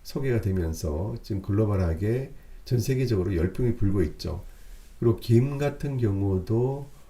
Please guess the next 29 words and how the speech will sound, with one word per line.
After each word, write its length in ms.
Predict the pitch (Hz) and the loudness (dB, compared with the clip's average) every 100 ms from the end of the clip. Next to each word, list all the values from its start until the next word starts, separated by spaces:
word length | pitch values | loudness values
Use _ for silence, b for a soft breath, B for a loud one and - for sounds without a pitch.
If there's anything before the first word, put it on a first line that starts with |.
| B B - | B B -8
엄청나게 400 | 98 113 160 156 | -4 -2 0 -2
수출이 320 | 131 127 117 | -2 -4 -2
많이 220 | 101 90 98 | 2 2 2
된다고 360 | 90 87 92 | 2 2 2
해요. 160 | 117 87 | 2 4
옛날에 420 | 90 120 143 135 | 4 4 2 0
김은 360 | - 113 131 117 | 2 2 4 2
먹지 280 | 85 - | 0 0
않았지 260 | 92 80 85 | 0 0 -4
않습니까? 440 | 82 - 82 - 87 | -8 -6 -10 -6 -4
우리나라나 460 | 90 104 110 107 | 0 2 2 2
일본 360 | 95 107 110 104 | 2 2 2 0
정도만 460 | 92 85 80 80 | 0 0 -2 -2
김을 300 | 92 - 95 | -2 -2 0
먹었지 600 | 90 80 76 - 127 113 80 | 0 -2 -4 -4 -2 -2 0
다른 240 | 92 92 | -2 0
나라에서는, 680 | 98 95 85 85 90 127 139 B B B B B B | 0 0 -2 -2 -2 -2 -4 B B B B B B
어, 180 | 95 85 | -2 -2
김을 280 | - 107 113 | 2 4 4
먹지 260 | 98 - | 2 -2
않았는데 800 | 101 95 82 80 82 98 95 80 B B B B B | -2 0 -2 -4 -4 -2 -2 -2 B B B B B
요즘 200 | 110 127 | 0 2
미국에서도 520 | 104 117 110 98 - 98 | 2 2 2 2 0 -2
김을, 460 | 98 98 98 85 | 0 2 2 0
어, 320 | 85 85 82 - 101 | -2 -2 -4 -6 0
면역 500 | 90 117 120 117 - - - - - - | 4 6 4 2 -6 -20 -20 -20 -20 -12
기능 400 | - 104 107 95 | -2 2 2 0
건강식품으로 800 | 104 98 110 107 - - 101 98 | 0 2 2 0 -4 -4 -2 0
인정받고, 880 | 87 87 87 82 - - 76 90 110 | 0 0 0 -4 -6 -4 -2 -2 -6